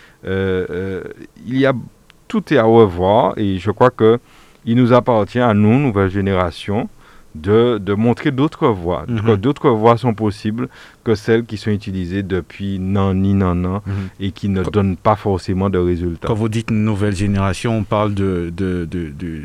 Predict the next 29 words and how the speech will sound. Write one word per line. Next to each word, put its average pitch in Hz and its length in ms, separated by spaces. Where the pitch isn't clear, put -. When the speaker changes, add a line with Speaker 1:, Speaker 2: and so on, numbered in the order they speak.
Speaker 2:
de, 87 140
de 92 120
monsieur 95 380
tout 123 120
le 110 80
monde 117 280
et 104 60
aussi 95 220
des, 92 160
des 85 200
politiques 117 420
certainement. 156 480
Speaker 1:
Des 110 180
politiques, 110 560
oui, 269 180
parce - 200
qu'il 92 180
est, 95 180
il 90 180
est 92 80
temps 101 180
que 98 100
les 92 140
nouvelles 90 260
générations, 87 720
euh, 82 720
accèdent - 400
aux 95 80
responsabilités. 90 840